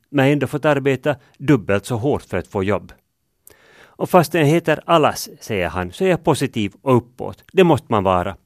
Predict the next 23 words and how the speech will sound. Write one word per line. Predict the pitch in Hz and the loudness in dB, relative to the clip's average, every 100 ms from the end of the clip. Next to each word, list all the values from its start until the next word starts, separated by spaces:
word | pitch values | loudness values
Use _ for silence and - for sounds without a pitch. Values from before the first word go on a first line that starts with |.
| _ - | _ -2
Och | 143 | 2
envis." | 127 95 - - - - _ _ _ _ _ _ _ _ | 2 0 -8 -16 -18 -20 _ _ _ _ _ _ _ _
Och | _ 170 | _ 2
det | 156 208 | 6 6
är | |
de | 156 117 | 4 0
fjorton | 127 107 - 92 | -2 -4 -4 -4
personer | 110 117 117 87 | -2 -2 -2 -2
som | 95 | -4
sitter | 113 143 87 | -4 -6 -8
på | 76 | -10
kursen. | 82 101 - - - _ _ _ _ _ - - _ | -6 -6 -8 -16 -18 _ _ _ _ _ -20 -20 _
Turken | - 165 160 160 147 | 0 0 2 -2 0
Onurhan | 160 165 160 135 139 - | 4 4 4 2 -4 -4
Chakmakoglu | 175 170 120 - 101 82 98 92 | -4 -2 -4 -2 -4 -4 -6 -6
har | - 120 | -4 -2
bott | 131 127 | -2 -4
i | 143 | -4
Finland | 160 127 95 110 | -2 -2 -2 -2
nu | 113 | -2
i | |
två | - - 131 107 101 | -4 -2 -2 -2 -8
år. | - | -12